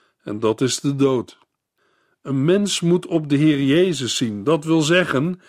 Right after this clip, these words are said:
in hem geloven en op hem vertrouwen. Zeker,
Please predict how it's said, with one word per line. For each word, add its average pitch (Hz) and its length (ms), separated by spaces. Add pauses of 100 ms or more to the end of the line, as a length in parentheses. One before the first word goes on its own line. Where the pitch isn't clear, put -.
(160)
in 196 180
hem 175 300
geloven 196 720
en 185 180
op 180 120
hem 180 260
vertrouwen. 143 840 (640)
Zeker, 185 640